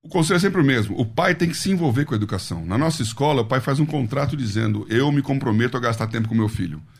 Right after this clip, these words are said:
Nessa crise, o que nós vimos foram pais que tiveram que gastar tempo com o filho porque tá confinado dentro de casa com ele.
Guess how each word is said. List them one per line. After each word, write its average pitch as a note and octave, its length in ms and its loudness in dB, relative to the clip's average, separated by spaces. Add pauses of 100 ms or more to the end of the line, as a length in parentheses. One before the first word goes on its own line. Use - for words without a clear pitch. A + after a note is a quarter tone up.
(300)
Nessa D3 360 0
crise, C3+ 400 0
o A2+ 40 2
que A#2+ 80 -2
nós A#2+ 200 0
vimos D3 220 2
foram B2 220 0
pais C3 440 0 (360)
que - 80 -20
tiveram D#3+ 720 4
que C3 40 -2
gastar A#2 240 0
tempo A2 140 2
com A2+ 80 -2
o G#2 40 0
filho C3+ 140 0
porque C#3+ 160 -4
tá D#3+ 120 -4
confinado D#3+ 400 0
dentro D#3 180 2
de C#3+ 40 -6
casa C#3 200 0
com A#2 160 0
ele. F#2 180 -2